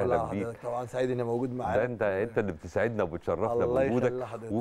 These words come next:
Speaker 1: و-، وكنت بقول لكابتن ياسر عايزين في الأول قبل ما ندخل في التفاصيل ونتكلم عن الحراس، آه، بصفة خاصة، يمكن عايزين برضو نعمل عليها شوية ستريس كده في فقرتنا النهاردة.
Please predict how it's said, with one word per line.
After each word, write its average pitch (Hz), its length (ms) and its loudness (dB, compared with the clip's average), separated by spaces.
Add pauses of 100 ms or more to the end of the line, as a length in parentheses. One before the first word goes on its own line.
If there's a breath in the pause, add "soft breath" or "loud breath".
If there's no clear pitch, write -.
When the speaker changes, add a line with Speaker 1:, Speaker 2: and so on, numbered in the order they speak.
(120)
Speaker 1:
و-، 123 200 2
وكنت 131 260 0
بقول 180 240 6
لكابتن 156 340 -2
ياسر 175 220 0
عايزين 143 260 0
في - 100 -8
الأول 165 320 2
قبل 156 180 0
ما 143 80 2
ندخل 165 240 0
في - 80 -8
التفاصيل 120 500 -2
ونتكلم 135 500 2
عن 131 220 0
الحراس، 123 840 0
آه، 95 140 -4 (100)
بصفة 104 280 -6
خاصة، 107 320 -2
يمكن 104 220 0
عايزين 92 240 0
برضو 98 220 0
نعمل 101 220 2
عليها 95 300 2 (300 loud breath)
شوية 117 340 2
ستريس - 400 0
كده 110 200 2
في 110 240 -4
فقرتنا 98 540 -2
النهاردة. 104 460 0